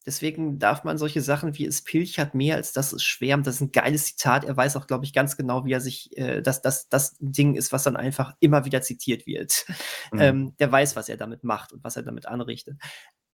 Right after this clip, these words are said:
Speaker 1: Aber er sagte aber auch dazwischen in diesem ganzen Interview,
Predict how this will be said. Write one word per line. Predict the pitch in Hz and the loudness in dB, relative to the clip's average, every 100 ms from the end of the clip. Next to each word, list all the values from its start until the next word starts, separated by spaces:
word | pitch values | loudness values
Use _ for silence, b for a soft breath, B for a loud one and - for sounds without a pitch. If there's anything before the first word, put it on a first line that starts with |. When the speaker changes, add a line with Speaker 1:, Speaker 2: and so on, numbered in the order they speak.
| - | 6
Speaker 1:
Aber | 151 170 156 | 8 8 2
er | 143 | 0
sagte | 139 165 175 | 0 0 -2
aber | 151 156 - | -2 -2 -4
auch | 139 | -6
dazwischen | 135 139 - 170 180 | -8 -8 -6 -6 -4
in | 151 143 | -2 -2
diesem | 143 135 | -2 0
ganzen | 127 170 147 | 0 0 -6
Interview, | 147 143 143 143 156 | -4 -4 -4 -2 2